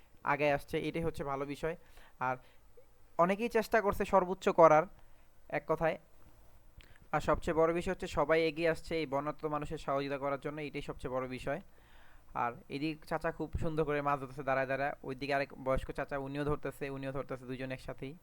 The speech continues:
আর এই যে ছোট্ট একটা মাছ লাফ দিল, ছোট্ট না আর কি অনেকটাই বড়।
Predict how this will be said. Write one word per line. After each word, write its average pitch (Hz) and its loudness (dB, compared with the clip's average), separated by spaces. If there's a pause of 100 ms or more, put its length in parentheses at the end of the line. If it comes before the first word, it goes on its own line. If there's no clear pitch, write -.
(540)
আর 127 0
এই 165 0
যে 165 -2
ছোট্ট - 2
একটা 175 2
মাছ 156 2
লাফ 139 2
দিল, 151 -2
ছোট্ট - 4
না 160 0
আর 147 2
কি 151 -6
অনেকটাই 156 -2
বড়। 147 2